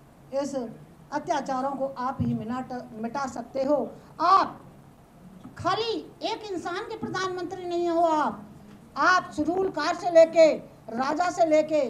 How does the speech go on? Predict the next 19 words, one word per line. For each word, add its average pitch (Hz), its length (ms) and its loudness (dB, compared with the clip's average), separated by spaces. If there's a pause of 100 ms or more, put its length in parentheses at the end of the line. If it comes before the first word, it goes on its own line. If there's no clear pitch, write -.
(120)
भिखारी 294 460 0
से 330 160 2
लेके, 294 340 2 (340)
गरीब 349 400 0
से 359 180 2
लेके, 320 340 6 (680)
हर 403 140 2
एक 494 260 0 (160)
के 427 100 -4
आप 349 440 2
एक 302 140 8 (140)
प्रधानमंत्री 247 720 -4
हो। 254 100 -4
हम 240 140 -4
गर्व 294 260 2
करते 285 260 -6
हैं 269 140 -4
कि 269 80 -8
आप 247 320 -6